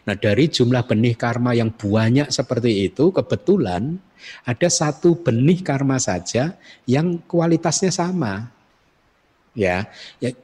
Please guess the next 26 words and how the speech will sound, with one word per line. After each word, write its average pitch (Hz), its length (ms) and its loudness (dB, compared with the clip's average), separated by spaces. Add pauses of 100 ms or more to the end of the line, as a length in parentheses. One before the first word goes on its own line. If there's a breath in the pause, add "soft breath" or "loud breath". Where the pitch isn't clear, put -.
belum 143 160 4
tentu 170 320 2
itu 175 240 2
momennya 160 480 2
sama, 165 400 -2
bersamaan, 139 560 -2
belum 120 240 2
tentu. 117 320 0 (320 loud breath)
Bisa 113 240 0
jadi, 139 640 2
an-, 110 320 -4
katakanlah 101 640 -4 (240 loud breath)
satu 101 320 -2
orang 123 480 0
mendapatkan 107 640 -2
benih 104 320 0
ini 113 480 0
ketika 113 480 -2
di 110 160 -2
menit, 98 400 -2 (240)
eh, 98 400 0
sepuluh 110 560 0
tiga 101 320 -4
puluh 104 240 -2
enam, 110 320 -2
katakanlah. 87 560 -6